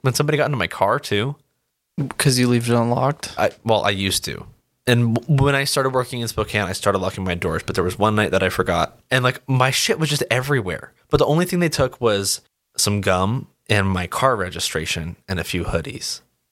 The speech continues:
Speaker 1: But I had, like, a cash in there. But they went through my glove box because all my documents and stuff was, like, all over the place. I think they took some medication that I had too. It's like, this is so weird. Like, this, I know to most people, of course, if you leave your car unlocked, somebody's gonna get into it and steal from it.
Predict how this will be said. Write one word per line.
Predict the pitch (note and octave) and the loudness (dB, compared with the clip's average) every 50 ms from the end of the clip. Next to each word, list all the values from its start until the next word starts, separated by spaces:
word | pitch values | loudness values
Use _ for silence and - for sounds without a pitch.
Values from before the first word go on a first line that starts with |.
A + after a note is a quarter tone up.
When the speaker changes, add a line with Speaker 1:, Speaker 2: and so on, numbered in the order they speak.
| _ - | _ 0
Speaker 1:
But | - A#2 A#2+ | 0 2 2
I | C#3 | 2
had, | C#3+ C#3+ E3 F#3 F#3 | 2 2 0 0 2
like, | D3 B2 - | 0 0 -2
a | G#2 | -4
cash | - - - - G#2 A2+ A#2+ - - | -8 -4 0 2 2 2 2 -2 -4
in | G#2 F#2 F2 | -6 -6 -8
there. | D#2 D2+ D2+ D#2 - - _ _ _ _ _ _ _ _ _ _ _ _ _ _ _ _ _ - | -10 -12 -10 -12 -12 -12 _ _ _ _ _ _ _ _ _ _ _ _ _ _ _ _ _ 0
But | B2 A#2+ | 2 4
they | C3 C3 | 4 4
went | A#2 B2+ B2 B2 | 4 4 2 2
through | - D3 | 2 2
my | C#3+ C3 | 2 2
glove | A#2+ A#2+ G#2 G2+ G#2 - | 2 4 2 2 2 2
box | - A2+ A2+ B2 A#2+ - | 2 2 2 0 -4 -8
because | - C3 A#2+ A#2 G#2+ G2+ | -8 -6 -4 -4 -4 -2
all | - G2 G2+ G2 | 2 2 2 2
my | G#2+ A2 A2 | 2 0 0
documents | G#2 G2+ F#2 G2 - - A#2+ A2+ G#2+ - | 0 0 -2 -2 -4 -6 -6 -6 -4 -4
and | A#2+ | -2
stuff | A#2 - A#2+ A2+ - | 0 0 0 0 0
was, | - A2+ | -2 -2
like, | G#2+ G2+ - - | -2 0 0 2
all | G#2 G#2+ G#2+ | 2 2 2
over | G#2+ G#2+ A2+ | 2 0 0
the | A2 A2 | -2 -2
place. | - - A#2 A2+ A2+ A#2+ C3 C#3 - - - - - | 0 2 2 2 2 0 0 -2 -4 -4 -4 -4 -4
I | - | -2
think | B2+ E3+ F3+ | 0 0 0
they | F#3+ | 0
took | F#3 - - | 0 0 0
some | - - C3 | 0 0 0
medication | A#2 G#2 G2 - - G2 F#2 - F#2 | 0 0 -2 -2 -2 -2 -2 -2 -4
that | F#2 E2 | -4 -4
I | D#2 F2 | -2 -2
had | F#2+ E2+ F2+ G2 | -2 -2 -2 -4
too. | - - F#2 F2+ E2 - _ _ _ _ _ _ _ _ _ _ | -2 -2 -2 -4 -4 -8 _ _ _ _ _ _ _ _ _ _
It's | - - | -4 -2
like, | D3 - | 0 0
this | A3+ A#3 - | 0 0 0
is | D#4+ - | 0 0
so | - - - - D#3+ E3+ | 0 0 0 0 0 0
weird. | E3+ C#3+ A#2+ A#2+ A#2+ B2 A#2+ A2 F2 - - - _ _ - | 0 -2 0 0 2 2 2 2 0 -2 -8 -18 _ _ -2
Like, | C#3 C#3 | -2 0
this, | D#3 D3 F3 - - - - - - - | 0 0 0 0 -2 -6 -12 -14 -8 -2
I | - D3 F3+ | 0 0 0
know | F3+ F3 F#3+ G3+ A3 | 2 2 2 2 2
to | - G3 | 2 0
most | E3 D3+ D3 D#3 D#3 - | 2 2 2 2 0 0
people, | - D#3+ D3+ C#3+ C#3 B2+ A#2+ - | -2 -2 -2 0 2 2 2 2
of | - A#2+ - | 0 -4 -4
course, | - - D#3 D3 B2 G#2+ - | -2 0 0 0 0 0 -2
if | A2 A#2 - | -4 -2 -2
you | B2+ | -2
leave | B2 B2+ C3 B2 | 0 0 0 0
your | A#2+ B2 A2+ G#2 | 2 2 0 0
car | - - - A#2 A#2 | 0 0 2 2 2
unlocked, | A#2+ B2+ B2+ B2+ B2+ B2+ B2+ A#2+ - - - - - | 2 0 0 0 0 0 0 -2 -6 -14 -14 -10 -6
somebody's | - - A#2+ A#2+ A#2 A#2+ A#2 - | -2 0 0 2 2 0 0 -2
gonna | - A2 A2 | -2 -2 0
get | G#2 A2 G#2 | 2 2 0
into | G#2 G#2+ - B2+ | 0 0 -2 -2
it | A#2 | -2
and | - G2+ | -2 -2
steal | - - - G#2 G2+ | -4 0 0 0 0
from | - B2 B2 C3 | 2 0 0 0
it. | C#3+ - | 0 -2